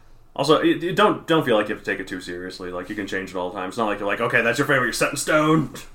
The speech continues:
How about, how about, uh, a favorite, uh, dinosaur movie or prehistoric movie?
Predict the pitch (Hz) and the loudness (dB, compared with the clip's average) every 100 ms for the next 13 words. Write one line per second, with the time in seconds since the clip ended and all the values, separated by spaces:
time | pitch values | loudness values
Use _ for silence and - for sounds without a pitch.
0 | - - - - - - - - - 240 | -20 -20 -20 -20 -20 -20 -20 -6 4 4
1 | - - 139 208 220 - 147 131 113 117 | 4 -4 -2 0 0 0 0 2 0 -4
2 | 139 143 135 127 - 120 110 104 98 95 | -2 -2 0 -2 -4 -4 -2 0 0 -2
3 | 107 113 110 104 92 110 95 87 - 107 | -2 -2 -2 -6 -4 -4 -6 -12 -14 -12
4 | 98 95 - - 113 101 - 92 90 85 | -10 -12 -16 -10 -8 -6 -6 -8 -8 -14
5 | 82 82 | -14 -16